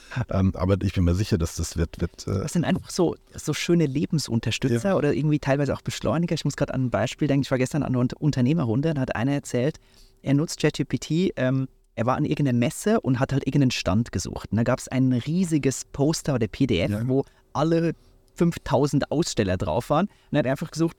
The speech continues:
Speaker 2: such mir Firmenname sowieso, zack, kam aus der
Speaker 1: Ja, ja.
Speaker 2: Bilderkennung raus. Geil, ist einfach ein ultra krasser Beschleuniger.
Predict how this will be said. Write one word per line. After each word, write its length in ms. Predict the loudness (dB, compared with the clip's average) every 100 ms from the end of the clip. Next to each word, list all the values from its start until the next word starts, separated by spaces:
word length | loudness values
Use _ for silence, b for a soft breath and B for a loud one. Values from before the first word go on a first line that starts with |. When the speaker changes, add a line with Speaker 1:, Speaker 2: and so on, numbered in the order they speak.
| _
Speaker 2:
such 320 | -4 -2 0
mir 340 | 2 2 2 -2 -8 _ _ _ _
Firmenname 640 | 0 4 4 2 2 0
sowieso, 340 | 2 2 2 0
zack, 420 | 0 -2 -2 -6
kam 320 | -2 0 0 2
aus 180 | 0 0
der 140 | -2
Speaker 1:
Ja, 80 | 0
ja. 60 |
Speaker 2:
Bilderkennung 500 | 0 0 0 0 2
raus. 380 | 2 2 0 -4 -18 0
Geil, 160 | 2
ist 80 | 2
einfach 160 | 0 -2
ein 100 | -2
ultra 280 | -2 0 -2
krasser 300 | -2 -2 -2
Beschleuniger. 520 | -2 0 0 0 -2